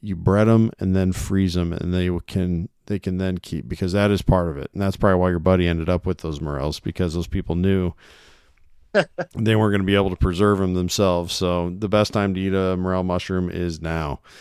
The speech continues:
Speaker 1: Um, do you do anything else, like, from, like, a preparation standpoint, Chris? Do you, uh, <clears throat>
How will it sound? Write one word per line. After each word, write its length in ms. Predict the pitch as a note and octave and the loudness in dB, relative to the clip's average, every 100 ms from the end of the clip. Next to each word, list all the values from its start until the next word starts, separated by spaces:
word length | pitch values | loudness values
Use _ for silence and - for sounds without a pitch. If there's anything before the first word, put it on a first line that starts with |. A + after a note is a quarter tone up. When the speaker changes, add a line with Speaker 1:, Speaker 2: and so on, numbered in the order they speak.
| - - - - _ - | -20 -20 -20 -20 _ -4
Speaker 1:
Um, 420 | G#2+ G2+ G2 G2+ | 0 2 0 -2
do 100 | A#2 | -2
you 80 | C#3 | 4
do 160 | C#3+ | 6
anything 520 | C3+ B2+ C#3+ C3 A#2 - | 6 4 2 0 -2 -4
else, 360 | A2 A2+ A#2+ A2+ | 0 2 2 4
like, 280 | G#2 F#2+ - - | 4 2 -4 -14
from, 480 | - A2+ G#2 G2+ F#2 | -4 2 2 2 0
like, 200 | G#2 G2+ | -2 2
a 320 | G2+ G2 F#2+ - | 2 2 2 4
preparation 640 | - G#2+ G#2+ G#2+ A2 A#2 | 4 4 2 2 2 -2
standpoint, 560 | G#2 A#2 A2 G#2+ A2+ G#2+ | -2 -2 0 2 2 0
Chris? 240 | - A2 - | 0 0 0
Do 140 | A#2 | -4
you, 280 | G#2+ G#2+ G#2+ | 0 0 2
uh, 280 | G2+ G2+ G2 - _ _ _ - - - - | 0 0 -4 -8 _ _ _ -20 -20 -12 -2
<clears throat> 200 | A3+ - | 0 0